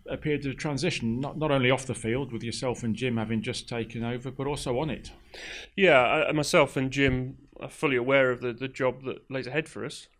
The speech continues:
Speaker 2: and I guess that's, uh, perhaps one of the reasons I've been brought in. Um, whether it's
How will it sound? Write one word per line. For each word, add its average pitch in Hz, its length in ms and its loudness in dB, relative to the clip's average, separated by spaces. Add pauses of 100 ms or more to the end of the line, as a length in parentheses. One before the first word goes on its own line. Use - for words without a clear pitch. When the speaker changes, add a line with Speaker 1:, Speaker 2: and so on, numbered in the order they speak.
Speaker 2:
and 127 140 -12
I 127 60 -6
guess 127 340 -6
that's, - 380 -8
uh, 127 160 -4 (640)
perhaps - 200 -12
one 135 80 -2
of 127 60 -4
the 127 80 -2
reasons 135 380 -2
I've 135 140 0
been 135 140 -6
brought 131 220 -2
in. 135 280 -2 (260)
Um, 127 540 -10 (800)
whether 135 320 2
it's - 420 -6